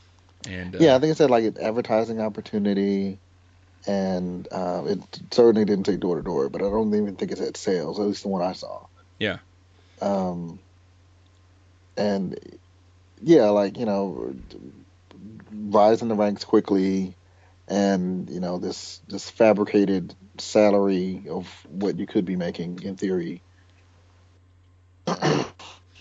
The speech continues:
Speaker 1: Yeah, because basically, well, okay, I'm just, I'm just explaining this to the listeners a little bit so that they'll kinda get an idea. Uh, say that the company that you're representing is Domino's, because we did a lot of Domino's. Um,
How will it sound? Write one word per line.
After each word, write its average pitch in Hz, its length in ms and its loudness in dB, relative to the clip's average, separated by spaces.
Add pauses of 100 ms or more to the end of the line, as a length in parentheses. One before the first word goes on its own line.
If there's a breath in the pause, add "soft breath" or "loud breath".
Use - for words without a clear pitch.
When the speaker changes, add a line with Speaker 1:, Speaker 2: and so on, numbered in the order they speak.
(280 soft breath)
Speaker 1:
Yeah, 196 260 6
because 147 280 2
basically, 143 480 0
well, 127 200 0
okay, 104 340 0 (480)
I'm 131 300 -6
just, 139 280 -6 (380)
I'm 127 120 -2
just 123 200 -4
explaining 120 480 -6
this 113 160 -4
to 120 100 -8
the 110 80 -8
listeners 110 520 -4
a 110 40 -4
little 104 220 -2
bit 101 180 -4
so 110 140 -6
that 101 100 -8
they'll 107 100 -4
kinda 107 220 -8
get 98 140 -8
an 92 80 -10
idea. 95 400 -6 (560 loud breath)
Uh, 110 300 0
say 160 320 4
that 143 240 0
the 113 260 -4
company 120 480 -6
that 107 200 -4
you're 113 120 -8
representing 101 480 -4
is 92 120 -8
Domino's, 92 600 -8
because 104 260 -6
we 107 80 -4
did 107 160 -2
a 87 60 -10
lot 98 260 -2
of 98 100 -10
Domino's. 90 640 -8 (840 soft breath)
Um, 107 420 0